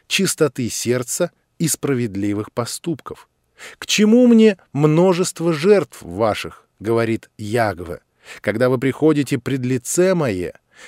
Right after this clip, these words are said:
кто требует от вас этого? Довольно топтать дворы мои, и не приносите больше ненужных даров.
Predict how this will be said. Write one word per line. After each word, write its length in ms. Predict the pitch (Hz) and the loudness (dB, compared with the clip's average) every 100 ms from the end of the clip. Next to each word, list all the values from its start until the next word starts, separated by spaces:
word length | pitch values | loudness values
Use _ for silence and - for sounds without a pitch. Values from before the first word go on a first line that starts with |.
| _ | _
кто 320 | - - 170 | -2 4 4
требует 600 | - 175 180 160 143 110 | 4 4 4 4 0 -2
от 140 | 98 | -6
вас 300 | 95 95 - | -4 -4 -4
этого? 420 | 95 82 76 65 _ _ _ - - | -8 -8 -12 -20 _ _ _ -20 -18
Довольно 720 | 110 135 143 160 185 185 180 | 0 2 4 6 6 4 2
топтать 640 | 170 156 143 - 147 147 123 | 0 0 -2 -2 0 0 -2
дворы 460 | 120 131 135 165 165 | -2 -2 0 0 0
мои, 320 | 117 87 76 - _ | -2 -4 -10 -18 _
и 140 | 185 | 2
не 120 | 196 185 | 4 2
приносите 760 | 185 185 185 - 185 190 196 | 2 2 2 0 -4 -4 -4
больше 420 | 175 180 180 - | 4 4 4 0
ненужных 640 | 175 170 151 156 143 156 131 | 0 0 0 -2 -2 -4 0
даров. 540 | 147 151 165 131 - | 0 4 2 2 -6